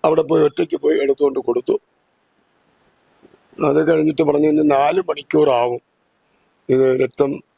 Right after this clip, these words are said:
ശരീരത്തിൽ അടയ്ക്കാൻ. നിങ്ങൾ ഇവിടെ ഇരിക്കണമെന്ന് ആവശ്യമില്ല, നിങ്ങൾ നാല് മണിക്കൂർ കഴിഞ്ഞ് വന്നാ മതി." അപ്പൊ അടുത്താണ് അവന്റെ കമ്പനി, അവളുടെ സുഹൃത്തിനെ കാണാൻ വേണ്ടി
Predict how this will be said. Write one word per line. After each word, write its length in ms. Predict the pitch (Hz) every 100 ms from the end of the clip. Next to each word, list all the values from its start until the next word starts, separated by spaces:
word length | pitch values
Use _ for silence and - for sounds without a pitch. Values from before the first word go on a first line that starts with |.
| _ _ _
ശരീരത്തിൽ 540 | - 127 135 135 143 131
അടയ്ക്കാൻ. 380 | 120 123 127 - _ _ _ _ _ _ -
നിങ്ങൾ 300 | 175 170 170
ഇവിടെ 360 | 165 165 165 175
ഇരിക്കണമെന്ന് 640 | 160 160 - 196 190 165
ആവശ്യമില്ല, 600 | 147 139 - 131 120 117 - _ _ _ _ _ _ -
നിങ്ങൾ 320 | 170 175 165
നാല് 280 | 165 160 165
മണിക്കൂർ 340 | 156 143 160
കഴിഞ്ഞ് 280 | 151 143 139 135
വന്നാ 240 | 127 127
മതി." 240 | 123 117 - _ _ _ _ _ _ _ _ -
അപ്പൊ 140 | 135 147
അടുത്താണ് 680 | 147 135 147 165 196 175 165
അവന്റെ 240 | 160 147 -
കമ്പനി, 300 | 135 147 135
അവളുടെ 280 | - 127 131
സുഹൃത്തിനെ 500 | 139 143 143 165 151 - - _ -
കാണാൻ 300 | 135 139 135
വേണ്ടി 300 | 127 120